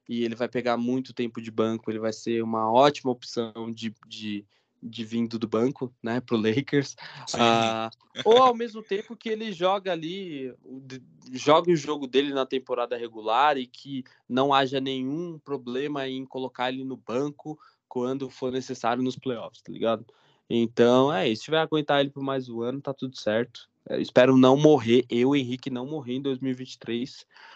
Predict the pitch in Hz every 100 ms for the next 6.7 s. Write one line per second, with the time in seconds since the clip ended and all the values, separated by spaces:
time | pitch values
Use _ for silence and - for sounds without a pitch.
0 | _ - 127 123 117 123 135 139 135 131
1 | 135 135 127 127 143 - 123 127 151 147
2 | 139 123 120 135 139 - 127 120 - -
3 | - - - 120 123 117 117 165 - 123
4 | 123 - - - _ - - 123 120 117
5 | - 151 131 135 143 147 143 147 139 -
6 | 147 - 131 123 135 143 -